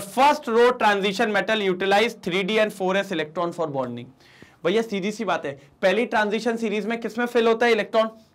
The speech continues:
नहीं, किसमें इलेक्ट्रॉन फिल होते हैं? थ्री डी में, तभी तो उसका नाम थ्री डी सीरीज है। तो बॉन्ड फॉर्मेशन में कौन आएगा? थ्री डी आएगा। और कौन आएगा? फोर एस इलेक्ट्रॉन आएगा, इसके अलावा कोई नहीं आता।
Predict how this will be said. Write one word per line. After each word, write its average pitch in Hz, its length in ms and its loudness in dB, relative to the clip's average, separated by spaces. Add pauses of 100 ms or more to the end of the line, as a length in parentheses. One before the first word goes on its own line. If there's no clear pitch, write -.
(140)
नहीं, 180 240 0 (240)
किसमें 226 260 0
इलेक्ट्रॉन 247 340 0
फिल 240 140 0
होते 233 180 0
हैं? 240 100 -2
थ्री 277 200 2
डी 294 120 4
में, 247 140 2
तभी 190 200 0
तो 220 80 -2
उसका 226 180 -4
नाम 233 140 0
थ्री 240 200 -2
डी 269 120 0
सीरीज 233 340 0
है। 196 80 4 (340)
तो 240 100 4
बॉन्ड 202 280 4
फॉर्मेशन 233 420 2
में 240 120 2
कौन 254 180 2
आएगा? 240 300 4 (360)
थ्री 202 200 0
डी 247 140 4
आएगा। 190 340 4
और 202 200 4
कौन 208 220 2
आएगा? 226 340 4 (240)
फोर 190 340 0
एस 185 160 0
इलेक्ट्रॉन 170 360 0
आएगा, 175 260 2
इसके 190 340 -2
अलावा 151 420 2
कोई 139 320 -10
नहीं 127 180 -12
आता। - 340 -20